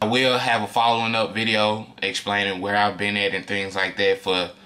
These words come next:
for you guys that do wanna know, you know what I'm saying? I know all y'all don't care about your boy Broadway, but I know some people do care, you know what I'm saying? And kinda let you guys know what I've been doing lately, you know what I'm saying? Oh,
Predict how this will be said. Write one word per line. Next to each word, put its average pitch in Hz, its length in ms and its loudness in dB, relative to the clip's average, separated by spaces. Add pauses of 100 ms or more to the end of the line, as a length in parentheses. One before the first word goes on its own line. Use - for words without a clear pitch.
(220)
for 104 160 0
you 104 480 4
guys 98 420 0
that 85 300 -4
do 127 200 6
wanna 101 340 2
know, 87 280 -4
you 92 160 -4
know 95 60 0
what 92 100 2
I'm 90 80 -4
saying? 90 200 -2
I - 20 -4
know 98 160 0
all 101 360 4
y'all 85 240 -2
don't 85 160 -6
care 87 240 -2
about 82 300 -4
your 80 80 -14
boy 85 200 -4
Broadway, 80 540 -2
but - 140 -10
I 90 100 0
know 95 200 -2
some 92 260 -2
people 87 260 -8
do 87 180 -6
care, 85 320 -2 (520)
you 95 140 -2
know 95 100 4
what 95 100 6
I'm 92 120 -2
saying? 95 480 0
And 98 100 -6
kinda 123 260 0
let 120 280 0
you 127 80 -6
guys 117 280 0
know 113 140 0
what 98 140 0
I've 101 180 2
been 90 220 -2
doing 87 280 -6
lately, 78 360 -6
you - 80 -6
know 95 100 -2
what 95 140 2
I'm 92 100 -4
saying? 92 460 -2 (520)
Oh, 117 300 2